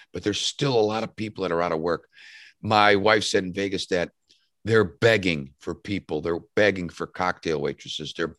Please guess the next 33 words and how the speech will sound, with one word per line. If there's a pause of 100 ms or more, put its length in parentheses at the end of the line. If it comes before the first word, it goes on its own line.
begging
for
waitresses. (240)
They're
begging
for
bartenders. (300)
They're
begging
for
people
to
come
help
them,
security,
whatever. (260)
They
cannot (380)
find (280)
help (920)
because (100)
all
these
people (520)
that (1000)
were
laid
off (380)
decided
to
stay
off